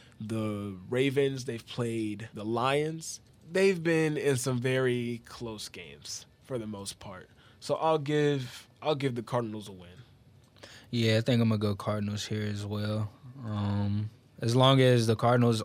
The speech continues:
Speaker 2: offensive line can hold up and not let the Bengals' defense put
Speaker 1: Very
Speaker 2: any,
Speaker 1: true.
Speaker 2: put too much pressure on, uh, Kyler Murray, I definitely think the Cardinals will come out with the win.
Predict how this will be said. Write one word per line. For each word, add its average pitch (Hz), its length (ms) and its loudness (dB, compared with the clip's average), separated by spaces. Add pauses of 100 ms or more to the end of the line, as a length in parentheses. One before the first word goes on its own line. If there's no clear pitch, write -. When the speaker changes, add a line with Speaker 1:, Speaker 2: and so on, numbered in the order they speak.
Speaker 2:
offensive 117 440 2
line 113 260 2
can 113 120 -2
hold 117 300 2
up 117 300 0
and 101 260 -8 (400)
not 113 180 2
let 101 140 -2
the 98 80 -4
Bengals' 107 380 2
defense 107 440 0
put 110 220 0
Speaker 1:
Very 104 100 2
Speaker 2:
any, 101 120 0
Speaker 1:
true. - 160 -6
Speaker 2:
put 120 160 2
too 113 160 2
much 104 220 -2
pressure 107 360 0
on, 104 300 -4
uh, 101 440 -6 (920)
Kyler 117 240 6
Murray, 104 280 4
I 98 60 -2
definitely 104 300 -2
think 98 220 -8
the - 60 -12
Cardinals 101 380 -4
will 101 60 -8
come 104 160 -6
out 92 100 -6
with 95 100 -12
the 95 60 -8
win. 101 240 -8